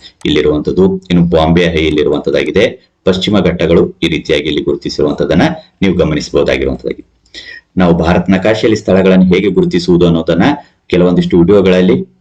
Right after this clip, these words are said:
ಪ್ರಾಕ್ಟೀಸ್ ಮಾಡ್ಕೊಂಡು ಬಂದಿರುವಂತದ್ದು ಸಹ ಆಗಿದೆ. ಒಂದು ವೇಳೆ ಆ ವಿಡಿಯೋಗಳು ವೀಕ್ಷಿಸದೇ ಇದ್ದಲ್ಲಿ ಈ ವಿಡಿಯೋದ ಕೊನೆಯಲ್ಲಿ ಪ್ಲೇ ಲಿಸ್ಟ್ ಲಿಂಕ್ ಹಾಕಿರ್ತೇವೆ, ಕ್ಲಿಕ್ ಮಾಡಿ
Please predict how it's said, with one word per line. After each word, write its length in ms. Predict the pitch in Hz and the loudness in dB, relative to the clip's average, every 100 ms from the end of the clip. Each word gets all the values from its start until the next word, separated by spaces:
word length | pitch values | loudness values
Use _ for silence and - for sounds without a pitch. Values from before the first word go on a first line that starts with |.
| _ | _
ಪ್ರಾಕ್ಟೀಸ್ 360 | 80 - 95 92 | -4 -2 -4 0
ಮಾಡ್ಕೊಂಡು 300 | 85 87 85 | 0 2 2
ಬಂದಿರುವಂತದ್ದು 500 | 80 82 82 80 78 | 2 2 0 -2 -4
ಸಹ 160 | - | -4
ಆಗಿದೆ. 340 | 78 78 76 92 | -2 -2 0 2
ಒಂದು 220 | 85 82 | 2 0
ವೇಳೆ 140 | 80 | 0
ಆ 200 | 85 - | 0 0
ವಿಡಿಯೋಗಳು 380 | 85 85 85 85 | 2 4 4 2
ವೀಕ್ಷಿಸದೇ 440 | 80 73 82 - - | 0 -4 -8 -2 -2
ಇದ್ದಲ್ಲಿ 260 | - 87 | 0 0
ಈ 160 | 87 90 | 0 0
ವಿಡಿಯೋದ 260 | 82 78 | 0 0
ಕೊನೆಯಲ್ಲಿ 480 | 82 90 82 85 120 151 - _ _ | 0 0 0 2 2 0 -8 _ _
ಪ್ಲೇ 140 | 80 | -2
ಲಿಸ್ಟ್ 240 | 80 85 - | 0 0 -2
ಲಿಂಕ್ 200 | 80 - | -4 -2
ಹಾಕಿರ್ತೇವೆ, 420 | 78 82 - 92 | -2 -2 0 -2
ಕ್ಲಿಕ್ 340 | - 87 - | 0 -6 -2
ಮಾಡಿ 400 | 87 87 165 170 | 0 2 0 -2